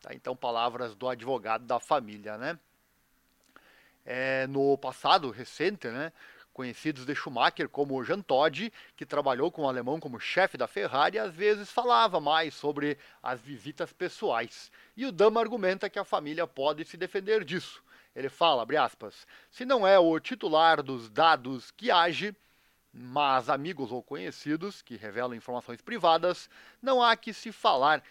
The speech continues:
em autoabertura voluntária da privacidade. O interessado pode, por conseguinte, defender-se da divulgação de circunstâncias privadas, mesmo que as informações provenham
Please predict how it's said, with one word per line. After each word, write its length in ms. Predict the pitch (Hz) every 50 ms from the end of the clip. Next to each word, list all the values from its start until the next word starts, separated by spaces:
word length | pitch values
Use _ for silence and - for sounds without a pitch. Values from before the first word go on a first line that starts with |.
| - _ -
em 220 | - 139 139 135
autoabertura 680 | 156 165 185 180 - 170 160 165 160 139 - 156 151 160
voluntária 640 | 147 180 185 190 180 139 110 - 127 127 135 143 143
da 140 | 135 135
privacidade. 920 | - - - 180 196 180 175 - - 175 147 117 110 101 107 - - - - _ - - - _ _ -
O 80 | 120
interessado 560 | 127 120 - 131 120 113 - - 160 180 202
pode, 420 | - - 151 156 165 175 170 160 175
por 260 | - - 131 127 123
conseguinte, 840 | _ - 131 127 120 - - 202 170 185 208 208 190 - 226 226 220 - - - _
defender-se 680 | - 147 143 - 165 147 127 175 202 208 170 - 151
da 100 | 123 120
divulgação 680 | 113 110 113 127 151 185 196 190 160 - - - 185 202
de 120 | 208 220 220
circunstâncias 800 | 202 - - 226 220 202 220 214 160 - - 196 220 196 220 185
privadas, 640 | - - 127 107 95 143 180 185 175 131 113 110 139
mesmo 640 | 190 220 220 214 214 208 180 196 214 233 233 - - - - - _
que 120 | - - -
as 100 | - 170
informações 640 | 214 196 - 202 202 196 165 135 - 160 160 170 160
provenham 720 | - - 208 208 160 110 113 135 139 139 143 143 143 147